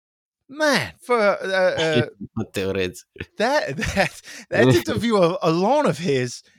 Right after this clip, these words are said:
Speaker 2: <laughs>
Speaker 1: I, I, that wasn't even the, the, the best part of it. I, there's about
Speaker 2: No, of
Speaker 1: twenty
Speaker 2: course,
Speaker 1: different
Speaker 2: of
Speaker 1: phrases he
Speaker 2: course.
Speaker 1: says in that.
Speaker 2: So,
Speaker 1: That is
Speaker 2: so
Speaker 1: fantastic.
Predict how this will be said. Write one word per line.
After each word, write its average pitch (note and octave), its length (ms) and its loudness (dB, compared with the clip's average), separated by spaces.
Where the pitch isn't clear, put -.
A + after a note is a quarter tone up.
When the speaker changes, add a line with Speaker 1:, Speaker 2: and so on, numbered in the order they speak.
Speaker 2:
<laughs> - 0 -
Speaker 1:
I, - 1080 -4
I, G3 60 0
that F4 220 0
wasn't C#4 300 2
even A#3+ 260 -2
the, E3+ 220 2
the, F#3+ 180 0
the D#3+ 120 -4
best B3+ 220 -6
part D4+ 320 -2
of A#2 120 -6
it. G2 60 -4
I, C3 280 -2
there's C4+ 200 -6
about A3 180 0
Speaker 2:
No, E3+ 60 4
of C#3+ 60 2
Speaker 1:
twenty - 120 -8
Speaker 2:
course, A3 200 4
Speaker 1:
different E4+ 200 -2
Speaker 2:
of - 40 -20
Speaker 1:
phrases E4+ 280 4
he D#4+ 60 8
Speaker 2:
course. - 100 4
Speaker 1:
says F4+ 180 4
in A#3 120 -2
that. A#2 140 0
Speaker 2:
So, G3 60 2
Speaker 1:
That E3 100 0
is E3+ 80 -8
Speaker 2:
so C#4+ 80 -2
Speaker 1:
fantastic. C#4 540 -2